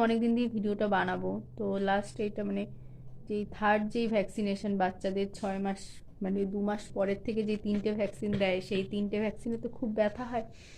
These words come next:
তো এই জার্নিটা তোমাদের সাথে শেয়ার করলাম। তোমাদেরও যাদের নতুন ছোট বেবি আছে, তারা তোমরা জানো। তো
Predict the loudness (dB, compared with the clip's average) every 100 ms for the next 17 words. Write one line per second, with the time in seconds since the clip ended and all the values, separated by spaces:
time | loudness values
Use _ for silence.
0 | -14 -8 0 2 2 0 2 6 6 6
1 | 4 4 4 6 4 4 2 2 2 6
2 | 8 8 4 4 2 2 0 2 2 2
3 | 4 2 2 2 0 0 -2 0 -2 -2
4 | 2 2 4 2 2 0 0 0 0 0
5 | 0 2 2 2 0 -4 -10 -14 -16 -16
6 | -16 -16 -16 -8 -2